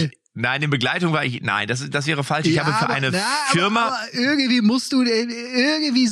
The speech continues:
Speaker 1: muss ein Moment gegeben haben, wo Thomas Tuchel deinen Weg kreuzte. Ist da was dran? Können wir das hier
Speaker 2: Nein,
Speaker 1: exklusiv
Speaker 2: es war,
Speaker 1: auf-
Speaker 2: nein, pass auf, ich,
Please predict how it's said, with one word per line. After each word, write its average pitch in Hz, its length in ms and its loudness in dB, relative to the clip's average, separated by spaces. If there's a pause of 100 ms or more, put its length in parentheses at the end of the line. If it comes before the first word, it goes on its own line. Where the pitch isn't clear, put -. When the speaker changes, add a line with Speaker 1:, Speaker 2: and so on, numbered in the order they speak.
(140)
Speaker 1:
muss 240 240 6
ein 254 60 4
Moment 233 300 4
gegeben 214 400 4
haben, 214 240 2
wo 220 80 4
Thomas 220 420 0
Tuchel 156 340 0
deinen 113 280 2
Weg 113 180 2
kreuzte. 92 520 -6 (160)
Ist - 140 2
da 233 80 -4
was 214 160 -4
dran? 202 280 -2
Können 147 160 0
wir 151 40 4
das 151 120 0
hier 165 120 0
Speaker 2:
Nein, 180 80 -2
Speaker 1:
exklusiv 165 580 -2
Speaker 2:
es 131 260 -2
war, 139 180 0
Speaker 1:
auf- - 100 -8
Speaker 2:
nein, 127 140 0
pass 131 120 0
auf, 104 160 0
ich, 139 80 -2